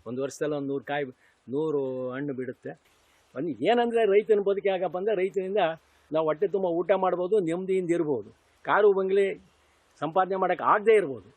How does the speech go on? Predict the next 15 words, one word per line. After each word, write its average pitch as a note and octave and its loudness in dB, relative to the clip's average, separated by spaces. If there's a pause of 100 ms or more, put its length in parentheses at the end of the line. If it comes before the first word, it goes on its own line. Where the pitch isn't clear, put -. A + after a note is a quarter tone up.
(100)
ಆದರೆ F#3+ 0
ನೆಮ್ಮದಿ A3 2
ಅಂತಕ್ಕಂಥದ್ದನ್ನು F3+ -2 (300)
ನಾವು E3+ 0
ವ್ಯವಸಾಯದಲ್ಲಿ D#3 -2
ಹುಡ್ಕೋಬೋದು, D#3 -6 (180)
ಆರೋಗ್ಯ D#3 -2
ಚೆನ್ನಾಗಿರುತ್ತೆ. D#3 -8 (360)
ಆಮೇಲೆ D#3 -2
ಜೊತೆಗೆ F#3+ 2
ನಾನು E3+ -2
ಗಿಡ್ಡ E3+ -2
ಹಸ್ಕೊಂಡ E3+ 0
ಮೈ E3 0
ನೀವ್ತೀನಿ, F3 -4